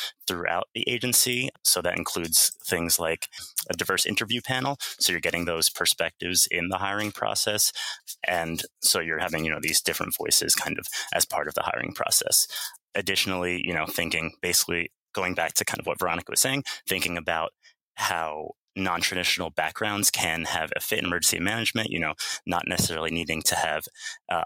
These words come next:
a master's in emergency management or homeland security, but having skills that can be transferable and kind of thinking of, you know,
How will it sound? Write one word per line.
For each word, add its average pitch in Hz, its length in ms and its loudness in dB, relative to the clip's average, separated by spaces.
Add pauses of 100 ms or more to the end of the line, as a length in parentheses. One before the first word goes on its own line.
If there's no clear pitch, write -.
a - 20 -2
master's 78 460 0
in 80 80 0
emergency 80 320 2
management 80 420 0
or 78 40 -2
homeland 78 420 -2
security, 76 520 0
but 71 140 0 (300)
having 87 240 -2
skills 80 460 2
that - 160 -2
can 90 80 -6
be 85 100 -6
transferable - 1120 0
and - 180 -2
kind - 180 -2
of - 60 -6
thinking 80 460 -2
of, - 280 0 (440)
you 92 80 -2
know, 76 140 -2